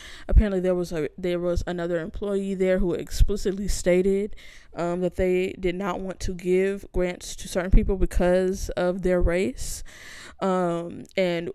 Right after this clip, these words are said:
when the whistleblower brought this up, um, to, um, to the C E O, apparently these, um, concerns were ignored and brushed aside, and, um, eventually,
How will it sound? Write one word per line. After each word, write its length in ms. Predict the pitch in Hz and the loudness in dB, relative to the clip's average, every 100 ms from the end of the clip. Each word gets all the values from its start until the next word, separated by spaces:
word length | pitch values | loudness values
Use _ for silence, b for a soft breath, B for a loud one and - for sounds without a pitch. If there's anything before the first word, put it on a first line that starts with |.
| _ | _
when 640 | 196 202 202 185 175 175 - | -2 0 2 0 0 -4 -8
the 200 | 180 180 | -2 0
whistleblower 720 | 175 262 277 208 180 180 165 143 | 2 2 0 0 0 2 0 2
brought 260 | 175 175 | 0 0
this 180 | 143 - | -8 0
up, 300 | 269 202 - - - - | 2 2 -2 -10 -20 -10
um, 220 | 180 170 170 | -6 -6 -4
to, 600 | - 185 175 156 170 190 - - _ _ _ - - - - - - - - | -2 -2 -2 -6 -10 -12 -18 -20 _ _ _ -20 -20 -20 -20 -20 -20 -14 -2
um, 340 | 196 170 170 175 | 0 0 -4 -2
to 120 | 190 | 2
the 80 | 180 | 2
C 300 | 220 185 190 | 0 -2 2
E 60 | |
O, 340 | 233 185 175 226 B B B | 4 4 2 -4 B B B
apparently 420 | - 214 190 185 | 4 6 6 0
these, 680 | 180 180 180 185 - - 262 - | -2 -4 -6 -6 -8 -8 -8 -6
um, 240 | 185 165 | -4 -4
concerns 800 | - 190 185 196 180 180 185 - | -6 -6 0 0 0 -2 2 4
were 100 | 185 | 4
ignored 640 | 110 190 202 226 247 247 220 | -2 -6 -4 0 2 0 0
and 80 | |
brushed 240 | 202 202 - | 0 2 0
aside, 840 | - - 202 202 202 196 196 196 196 | -4 -4 -2 0 0 0 0 -2 -4
and, 480 | 202 160 123 - - B B B B | -8 -8 -10 -14 -18 B B B B
um, 340 | 185 165 165 - | -4 -4 -4 -6
eventually, 1040 | 185 196 214 - 208 180 180 160 156 | -6 -4 -2 2 2 2 0 -4 -6